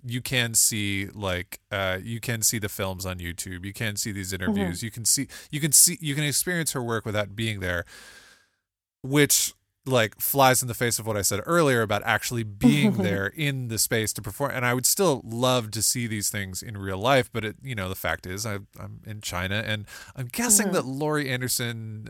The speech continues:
Speaker 1: uh, any piece of Laurie Anderson isn't coming to China anytime soon.
Speaker 2: I
Speaker 1: Um,
Speaker 2: don't know.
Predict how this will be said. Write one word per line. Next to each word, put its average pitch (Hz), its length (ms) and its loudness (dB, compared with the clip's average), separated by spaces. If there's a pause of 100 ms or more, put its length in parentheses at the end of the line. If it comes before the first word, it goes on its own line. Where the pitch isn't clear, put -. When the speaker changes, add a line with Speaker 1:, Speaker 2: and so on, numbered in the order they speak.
Speaker 1:
uh, 113 220 -8
any 127 240 -4
piece 120 260 -6
of 104 80 -8
Laurie 101 240 0
Anderson 95 380 -6
isn't 110 280 -6
coming 95 200 -6
to 87 80 -8
China 82 360 -6 (100)
anytime 82 420 -6
soon. 82 320 -8 (500)
Speaker 2:
I - 60 0
Speaker 1:
Um, 113 280 4
Speaker 2:
don't 123 180 0
know. 190 280 4